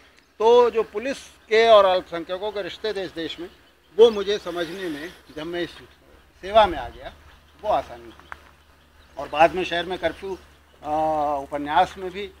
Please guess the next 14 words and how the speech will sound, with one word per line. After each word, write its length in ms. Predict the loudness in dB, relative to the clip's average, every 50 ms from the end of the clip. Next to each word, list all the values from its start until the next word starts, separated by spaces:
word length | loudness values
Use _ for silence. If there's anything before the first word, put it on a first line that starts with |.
| _ _ _ _ -18
उससे 240 | -18 -16 -16 -14 -14
मुझे 180 | -12 -12 -12
मदद 260 | -12 -10 -8 -8 -10
मिली 260 | -10 -12 -18 -20 -20 -20 _ _ _ _ _ -6
और 220 | -2 0 0 0
मुझे 260 | 0 -4 -6 -4 -4
एक 600 | -4 -4 -6 -8 -10 -10 -12 -12 -8 -6 -6 -6 -8 -10 _ _ _ _ _ _ _ -14
शोध 360 | -10 -4 0 0 2 0 0 -4 -14 -20 _ _ _ _ _ _ _ 0
का 100 | 0 0
काम 320 | 2 2 2 2 2 0
मिला, 300 | -2 0 0 0 0 -2 -6 _ _ _ -20
एक 100 | -20 -14
fellowship 460 | -10 -6 -6 -6 -4 -6 -8 -8 -8
मिली, 240 | -8 -10 -10 -10 -14